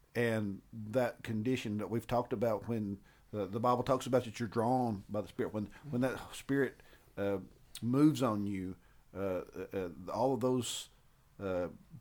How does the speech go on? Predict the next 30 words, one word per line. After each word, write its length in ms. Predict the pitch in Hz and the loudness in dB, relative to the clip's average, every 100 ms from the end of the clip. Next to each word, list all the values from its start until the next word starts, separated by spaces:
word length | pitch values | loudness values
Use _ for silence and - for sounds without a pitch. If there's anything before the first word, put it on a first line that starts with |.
| - - - _ | -20 -20 -20 _
preconceived 840 | - 143 135 113 117 131 135 123 104 | 0 2 2 2 0 4 4 4 4
notions 540 | 120 127 - 117 104 | 4 6 4 0 0
of 340 | - 104 98 - | 0 0 0 0
self-righteousness 1040 | 123 110 113 123 127 110 - 107 104 - | 0 2 4 4 2 -2 -2 -2 -2 -4
and 180 | 107 104 | -2 0
my 140 | 104 107 | 0 2
own 180 | 127 | 2
abilities 580 | 117 117 139 127 110 104 - - - - | 2 4 4 4 2 -2 -8 -20 -8 2
all 220 | 117 135 | 6 6
start 260 | - 135 117 | 6 4 4
to 60 | 104 | 2
melt 300 | 117 127 107 | 2 2 2
away 520 | 95 113 127 87 85 - - - | 2 4 4 2 -4 -14 -20 -6
and 180 | 104 92 | -4 2
disappear 720 | 127 - 92 - 131 110 95 - - | 2 2 -4 0 2 2 -2 -8 -16
because 340 | - 117 113 101 | -6 0 0 2
there's 220 | 120 104 | 2 2
a 40 | |
realization 800 | 92 110 131 120 101 120 143 95 | 2 4 6 6 4 2 0 -2
that 160 | 87 82 | -4 -2
you 180 | 120 123 | 0 0
are 120 | 73 | 0
nothing 720 | 73 82 120 - 117 127 92 64 | -2 -2 -2 -2 0 0 0 -4
and 200 | 87 98 | -4 -2
you 120 | 113 | -2
are 160 | 90 - | -2 -4
undone 680 | 104 110 101 117 135 107 82 | -2 -2 0 2 2 0 -2
and 220 | 98 101 | -4 -2
you 180 | 113 101 | 0 0
are 220 | 92 | -2